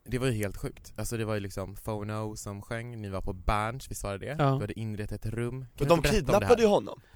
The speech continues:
Speaker 2: Ja, han satt åt middag med en tjejkompis som han trodde då var en arbetsintervju. Och sen så kom de in och tog honom från där han satt och så sjöng de Himlen är oskyldigt blå. Och så ledde de upp honom till ett rum,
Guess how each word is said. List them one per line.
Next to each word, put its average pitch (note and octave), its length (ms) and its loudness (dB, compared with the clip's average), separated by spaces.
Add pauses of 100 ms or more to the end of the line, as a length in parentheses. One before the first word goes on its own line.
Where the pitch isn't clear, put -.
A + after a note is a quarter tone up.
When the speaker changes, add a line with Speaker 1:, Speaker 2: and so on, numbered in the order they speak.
(180)
Speaker 2:
Ja, F#3 400 8
han A3+ 200 4
satt G3 200 -2
åt E3+ 120 -2
middag C#3+ 360 0
med C3+ 260 -2 (120)
en C3 320 -6
tjejkompis C#3 640 -6
som C3+ 160 -8
han C3 120 -6
trodde B2+ 240 -8
då B2+ 160 -8
var B2+ 100 -10
en B2+ 100 -12
arbetsintervju. B2+ 720 -6 (640)
Och D3 160 -4
sen C#3 180 -6
så C#3 120 -8
kom C3 200 -4
de B2+ 260 -4
in C3 300 -2
och B2+ 300 -4
tog C3 280 -4
honom A#2+ 500 -8 (400)
från B2+ 360 -4
där B2+ 100 0
han B2 180 -2
satt - 420 -8
och B2+ 100 -6
så B2 100 -10
sjöng B2+ 280 -2
de B2 300 -2 (340)
Himlen C3 380 0
är C3 60 -2
oskyldigt B2+ 440 -6
blå. C3 320 0 (420)
Och C3 120 -4
så C3 80 -8
ledde B2+ 180 -4
de C3 140 -2
upp C3+ 160 -4
honom C3 220 -6
till B2+ 80 -6
ett A#2+ 100 -8
rum, B2 360 -4